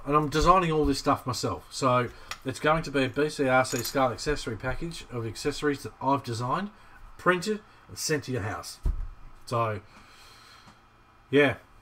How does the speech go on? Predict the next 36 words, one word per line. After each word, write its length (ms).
that's 300
what 180
I 160
say. 40
Donations 480
are 40
hand, 300
handy 300
and 80
helpfuls. 480
And 160
Cage, 300
I'm 100
down 220
for 80
some 160
Scarlet 300
accessories. 500
Awesome. 340
I'm 100
surprised, 540
actually. 420
The 100
support 560
for 300
what 160
I've 120
done 180
already 340
with 260
the 100
printer 500
has 120
been 320
bloody 220
phenomenal. 540